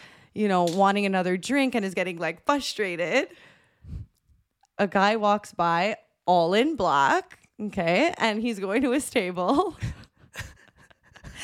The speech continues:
And she thinks he's the waiter. <laughs> And she goes, "I'm sorry, can I order another drink?" So I look at the waiter, and it's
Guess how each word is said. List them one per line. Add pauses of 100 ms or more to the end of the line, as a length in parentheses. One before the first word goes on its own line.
(380)
And
she
thinks
he's
the
waiter.
<laughs> (880)
And
she
goes,
"I'm
sorry,
can
I
order
another
drink?" (220)
So
I
look
at
the
waiter,
and
it's